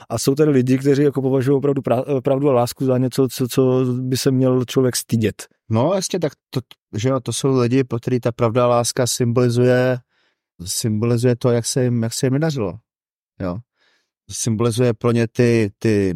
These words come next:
Speaker 2: eh, lepší lidi, že jo, tu, tu pražskou kavárnu a tak dále. A je to tam, je to ta naštvaná část té společnosti, která dneska volí toho Babiše a to S P D a, a to pročko a ty přísahy a, a ty komunisty a tuhle tu bandu.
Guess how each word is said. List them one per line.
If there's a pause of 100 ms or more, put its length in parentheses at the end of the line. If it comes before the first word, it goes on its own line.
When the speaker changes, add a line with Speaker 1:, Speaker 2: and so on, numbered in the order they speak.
(120)
Speaker 2:
eh,
lepší
lidi,
že
jo,
tu,
tu
pražskou
kavárnu
a
tak
dále. (840)
A
je
to
tam,
je
to
ta
naštvaná
část
té
společnosti,
která
dneska
volí
toho
Babiše
a
to
S
P
D
a, (480)
a
to
pročko
a
ty
přísahy
a, (160)
a
ty
komunisty
a
tuhle
tu
bandu.